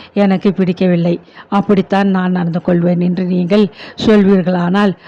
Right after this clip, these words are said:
உங்களை இங்கே வேலைக்கு வைத்து கொண்டிருக்க" என்று அவள் முடிவு, முடிப்பதற்குள் அலுமேலம்மாள் அங்கே வந்தாள். பதட்டமாக சாம்பு பதில் சொல்ல வாயை திறப்பதற்குள் அலுமேலு சாமர்த்தியமாக குறுக்கிட்டு, "மாடியிலிருந்து அவர்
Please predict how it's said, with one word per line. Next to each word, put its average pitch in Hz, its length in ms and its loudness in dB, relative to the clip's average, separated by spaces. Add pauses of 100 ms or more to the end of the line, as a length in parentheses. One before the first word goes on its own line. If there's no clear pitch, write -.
(140)
உங்களை 202 400 4
இங்கே 190 240 2
வேலைக்கு 190 460 2
வைத்து 180 300 0
கொண்டிருக்க" 180 460 -2
என்று 180 320 2 (380)
அவள் 202 300 4
முடிவு, 190 300 2 (240)
முடிப்பதற்குள் 190 800 0 (380)
அலுமேலம்மாள் 196 720 2
அங்கே 180 220 -2
வந்தாள். 175 340 -2 (320)
பதட்டமாக 196 640 0
சாம்பு 190 380 0
பதில் 185 340 -2
சொல்ல 185 240 -2
வாயை 180 320 0
திறப்பதற்குள் 180 680 -2 (380)
அலுமேலு 196 460 0
சாமர்த்தியமாக 180 840 -2
குறுக்கிட்டு, 185 480 -2 (400)
"மாடியிலிருந்து 202 720 2
அவர் 190 280 2